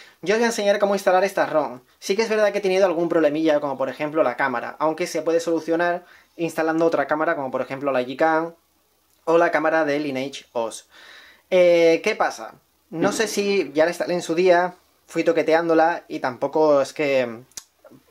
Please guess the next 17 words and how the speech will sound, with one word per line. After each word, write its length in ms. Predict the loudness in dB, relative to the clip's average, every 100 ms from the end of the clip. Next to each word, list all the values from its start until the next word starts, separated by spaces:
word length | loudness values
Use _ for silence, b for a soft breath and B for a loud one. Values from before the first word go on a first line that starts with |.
| _
salvo 240 | -2 -2
quitando 240 | 0 0 2
la 120 | 2
cámara, 420 | 2 2 4 2
me 220 | 0 -4 -4
gustase 380 | -4 -4 -4
en 80 | -8
ese 120 | -10
sentido. 380 | -12 -10 -8 -6
Había 160 | -4 -4
cositas 300 | -4 -6 -6
que 160 | -8
sí 340 | -6 -4 -4 -8 _
me 80 | -6
llamaban 240 | -2 -2
la 60 | -2
atención 420 | -4 -2 -2 -2